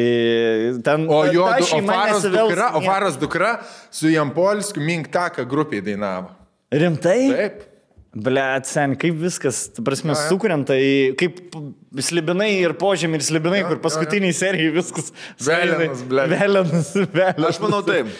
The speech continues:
Speaker 3: Norbertas su šokėja Ieva.
Speaker 1: O, tai reiškia, Norbe tą Justiną, va taip va,
Speaker 3: Jo.
Speaker 1: mušins. Veidą
Speaker 3: Jo.
Speaker 1: mušins, ane? Gerai, užsir-, čia fiksuoji šitą?
Speaker 3: Fiksuoju.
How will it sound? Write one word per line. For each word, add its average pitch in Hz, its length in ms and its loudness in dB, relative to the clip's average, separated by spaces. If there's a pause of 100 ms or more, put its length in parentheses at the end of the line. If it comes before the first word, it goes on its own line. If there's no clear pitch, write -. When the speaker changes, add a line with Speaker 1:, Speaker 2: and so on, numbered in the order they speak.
(200)
Speaker 3:
Norbertas 180 600 0
su - 160 0
šokėja 139 460 2
Ieva. 107 260 0 (500)
Speaker 1:
O, 123 120 4 (720)
tai 135 260 2
reiškia, 160 680 2
Norbe 151 680 2 (180)
tą 156 220 2 (140)
Justiną, 156 640 2 (1000)
va 147 140 0
taip 156 240 0
va, 117 140 0
Speaker 3:
Jo. 143 320 2
Speaker 1:
mušins. - 280 -10
Veidą 156 280 2
Speaker 3:
Jo. 147 180 0
Speaker 1:
mušins, 139 460 -6
ane? 135 240 0 (480)
Gerai, 139 320 0
užsir-, 135 340 -2
čia 170 240 0
fiksuoji 170 480 0
šitą? 156 240 -2
Speaker 3:
Fiksuoju. 104 300 0